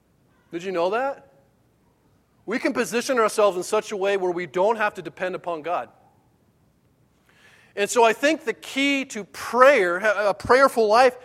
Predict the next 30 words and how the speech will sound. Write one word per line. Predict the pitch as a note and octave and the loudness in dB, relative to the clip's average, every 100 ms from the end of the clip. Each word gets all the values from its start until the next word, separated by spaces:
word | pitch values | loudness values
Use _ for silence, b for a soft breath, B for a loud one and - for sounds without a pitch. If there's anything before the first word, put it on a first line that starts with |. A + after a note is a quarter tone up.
| B B | B B
is | A#3 | 0
actually | A#3 C4+ D#4 C#4 B3 A3+ b b b | 6 8 6 0 -2 -4 b b b
putting | - D#4+ D#4+ | -2 0 0
yourself | C#4+ - A#3+ A#3+ | -2 2 2 2
in | A#3+ | 0
a | A3+ | -4
position | A3 F3+ B3+ A#3+ A3 G3+ | -6 -4 -6 -6 -8 -2
where | G#3+ | -2
you | G#3+ A3 G#3 _ _ | -2 -6 -10 _ _
actually | A3+ C#4+ D#4+ - A#3+ | 4 4 4 -6 -4
have | A#3 C4+ - | 0 0 0
to | |
live | G#3 G#3+ F3+ | -2 -2 0
by | F#3+ | -4
faith. | F#3+ C#4 C4+ - _ _ _ _ _ _ _ _ _ _ _ _ _ _ _ _ _ _ _ _ _ _ | -4 -6 -8 -8 _ _ _ _ _ _ _ _ _ _ _ _ _ _ _ _ _ _ _ _ _ _
We | - B3 | -8 0
actually | A#3+ C4+ - B3+ G#3+ | 4 4 4 -4 -4
have | - C#4 C#4+ - | 4 6 6 2
to | A3+ | -4
depend | G3+ - A#3+ A#3+ A#3 | -4 2 4 4 2
upon | G3+ - A#3 A3+ E3+ | -4 2 4 4 6
God | G#3 A3 G#3+ - B B | 8 8 6 0 B B
for | G3 | -4
something, | G3+ - B3+ C#4 F#3+ D#3+ D#3 _ _ _ _ _ _ _ _ _ _ _ _ - | -2 4 4 4 -2 -4 -6 _ _ _ _ _ _ _ _ _ _ _ _ 0
maybe | F#3+ F#3+ | 0 0
for | F3 | 0
a | E3 | 0
lot | E3+ G3+ A3 | 4 6 4
of | |
things. | - C#3+ B2+ A#2+ - | 0 -12 -12 -18 -20